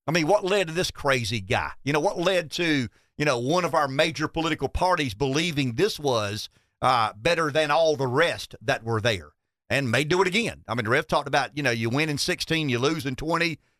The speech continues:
and you win again in twenty-four, and there's a chance that happens. I mean, there, there's not, I mean, that's not unfounded. That's not out of the realm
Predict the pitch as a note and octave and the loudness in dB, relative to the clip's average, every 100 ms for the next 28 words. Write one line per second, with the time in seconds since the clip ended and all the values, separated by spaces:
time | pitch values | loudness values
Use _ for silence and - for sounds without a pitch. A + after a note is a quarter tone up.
0 | - B2 B2+ B2 D#3 D3+ D3 B2+ D#3+ D#3+ | -2 0 2 2 0 0 -2 -2 -2 -2
1 | C3 - G#3 C#4 G#3 - _ - C#3 E3+ | 0 0 0 0 -2 -6 _ -2 0 0
2 | - F4+ A3 B3 - C4 A3 C4+ A#2+ F#2 | -2 -2 -2 0 0 0 0 -2 -6 -6
3 | C3 C#3+ D3+ B2 E3 A3 C#4 C#4 A3+ _ | -2 0 0 0 0 0 -2 -2 -6 _
4 | _ - B2+ E3 B2+ C3+ - D4 C4 - | _ -4 0 0 0 0 0 -2 -4 -4
5 | E3 G3+ - C#4 C#4+ D3 G2 C3 - B3 | -2 0 0 0 0 -4 -2 -2 -2 -4
6 | - D#3+ F#3 D#3+ E3 E3 D3+ | 0 -2 0 0 2 0 -2